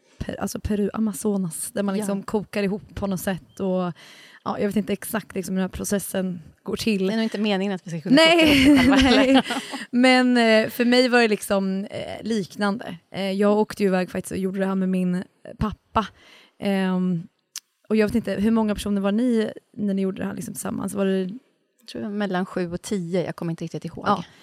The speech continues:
Speaker 1: vi, vi bokade själva, jag och pappa. Så att det var bara jag och pappa liksom med våran shaman. Så det var väldigt så intimt.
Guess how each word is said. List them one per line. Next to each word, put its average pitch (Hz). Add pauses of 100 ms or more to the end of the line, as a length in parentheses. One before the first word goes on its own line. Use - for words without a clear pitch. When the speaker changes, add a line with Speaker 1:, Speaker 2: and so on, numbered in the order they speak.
(120)
Speaker 1:
vi, 226
vi 233
bokade 220
själva, 196
jag 190
och -
pappa. -
Så -
att 208
det 208
var 202
bara 196
jag 185
och 175
pappa 190
liksom 190
med 190
våran -
shaman. 190
Så 202
det 202
var 196
väldigt 196
så 185
intimt. 185